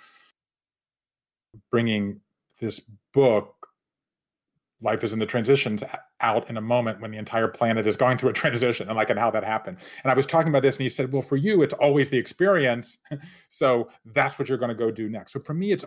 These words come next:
always been driven by the experience. Um, so that's the first thing. The second thing is I do think that the experience was different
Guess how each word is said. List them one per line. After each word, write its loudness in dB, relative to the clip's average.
always 2
been -8
driven -6
by -4
the -8
experience. -18
Um, -6
so -14
that's 2
the -8
first -4
thing. -18
The -2
second 0
thing 0
is 4
I 4
do 0
think -4
that -6
the -4
experience -6
was -20
different -4